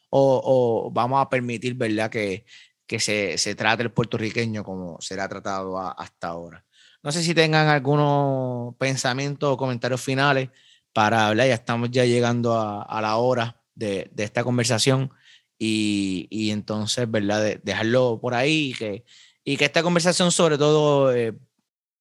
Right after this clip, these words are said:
inspire o provoque que la gente busque un poquito más de lo que es la historia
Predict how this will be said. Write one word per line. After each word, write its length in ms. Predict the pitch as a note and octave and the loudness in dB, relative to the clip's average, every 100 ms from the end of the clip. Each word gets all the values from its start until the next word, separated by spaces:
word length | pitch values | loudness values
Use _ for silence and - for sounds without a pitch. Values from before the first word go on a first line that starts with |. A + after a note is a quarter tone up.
| _ _ - | _ _ -10
inspire 680 | D3 C3 _ D3+ D#3+ D3+ C#3+ | -8 -8 _ 4 4 4 4
o 60 | C3 | 2
provoque 480 | B2+ B2+ C3+ C#3 | 0 0 0 -2
que 160 | B2+ B2 | -4 -2
la 100 | A2+ | -2
gente 300 | A#2+ A#2+ B2 | -4 -4 -4
busque 280 | B2 B2 B2+ | -2 -4 -8
un 60 | |
poquito 380 | A#2 A#2 A#2+ A#2 | -6 -6 -4 -4
más 220 | A2 G#2+ - _ _ _ - | -6 -8 -14 _ _ _ -8
de 180 | A#2 | -4
lo 140 | A2+ G2+ | -4 -4
que 140 | F#2+ | -4
es 40 | G2 | -6
la 100 | A2 | -8
historia 800 | - G2+ F#2+ F#2+ F2+ D#2 E2+ | -8 -8 -6 -6 -6 -8 -10